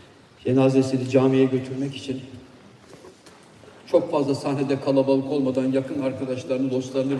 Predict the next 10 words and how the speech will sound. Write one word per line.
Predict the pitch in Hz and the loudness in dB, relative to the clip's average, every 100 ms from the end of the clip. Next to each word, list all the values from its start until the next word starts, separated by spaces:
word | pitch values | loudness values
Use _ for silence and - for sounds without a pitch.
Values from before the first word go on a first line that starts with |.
| 113 | -4
rica | 117 | -6
ediyorum. | 107 107 110 - - - - 120 107 - 104 107 117 - - - - - - - - - - - - - - - - - - - - - - - - - - - - - - - - - - - - - 131 | -6 -6 -8 -10 -16 -20 -20 -20 -20 -20 -20 -20 -20 -20 -20 -20 -20 -20 -20 -20 -20 -20 -20 -20 -20 -20 -20 -20 -20 -20 -20 -20 -20 -20 -20 -20 -18 -18 -18 -20 -20 -20 -20 -18 -18 -20 -20 -20 -20 -16 0
Buralara | 151 143 139 | 2 2 0
kadar | 139 143 143 | -2 -2 -2
gelip | 131 139 135 - - - - - | -2 -2 -2 -8 -12 -14 -14 -8
katıldınız. | 135 131 135 131 139 - | -8 -2 0 0 -2 0
Çok | 147 139 | 0 2
çok | 147 - | 0 2
teşekkür | 139 131 139 151 | 0 2 2 4
ediyorum. | 143 127 127 135 | 4 6 4 2